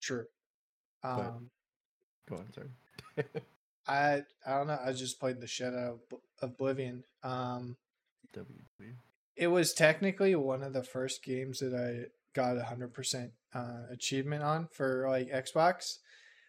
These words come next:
Speaker 1: but I technically didn't get it because one of the quests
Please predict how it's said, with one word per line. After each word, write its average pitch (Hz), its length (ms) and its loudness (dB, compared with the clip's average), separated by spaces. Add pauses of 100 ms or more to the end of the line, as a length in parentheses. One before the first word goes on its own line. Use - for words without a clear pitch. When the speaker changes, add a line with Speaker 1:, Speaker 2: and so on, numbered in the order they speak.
(100)
Speaker 1:
but 135 640 6 (500)
I 135 80 0
technically 143 680 -2
didn't 135 340 -2
get 131 180 0
it 147 260 0
because 127 1000 0 (600)
one 131 260 -6
of 131 120 -8
the 131 140 2
quests - 760 -4